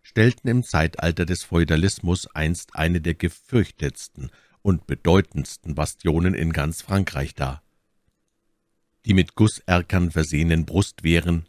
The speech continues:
und erhöhten Zinnen haben Baronen, Grafen, ja selbst Königen getrotzt, und in den weitläufigen Räumen hallte nie der Tritt eines Eroberers wider.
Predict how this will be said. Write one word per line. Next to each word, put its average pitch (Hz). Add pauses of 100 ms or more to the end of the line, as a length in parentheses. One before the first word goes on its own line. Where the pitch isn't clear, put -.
(140)
und 90
erhöhten 104
Zinnen 85
haben 78
Baronen, 95
Grafen, 85 (120)
ja 82
selbst -
Königen 92
getrotzt, - (500)
und 113
in 113
den 113
weitläufigen 107
Räumen 85
hallte 80
nie 85
der 95
Tritt -
eines 80
Eroberers 80
wider. 73